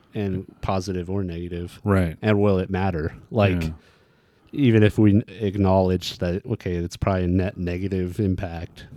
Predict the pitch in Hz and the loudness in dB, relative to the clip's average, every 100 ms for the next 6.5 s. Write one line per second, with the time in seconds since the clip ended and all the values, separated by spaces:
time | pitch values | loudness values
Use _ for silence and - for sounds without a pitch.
0 | - 92 - 90 85 87 90 - - 87 | -8 -8 -6 -6 -6 -6 -6 -8 -6 -6
1 | 87 98 90 92 113 113 110 101 98 71 | -4 -2 -2 -2 -4 0 2 2 0 -6
2 | 147 123 107 101 98 95 95 85 85 - | -4 -2 0 -2 -2 -4 -4 -4 -6 -4
3 | 101 90 90 87 92 - 98 87 90 87 | -4 -2 -2 -4 -4 0 2 2 2 0
4 | 90 92 87 90 87 87 92 92 - 117 | 2 2 2 2 0 0 0 -2 0 2
5 | 110 135 117 123 - 104 98 92 95 95 | 4 4 8 6 6 2 4 4 4 4
6 | 98 95 95 90 92 | 4 4 4 2 0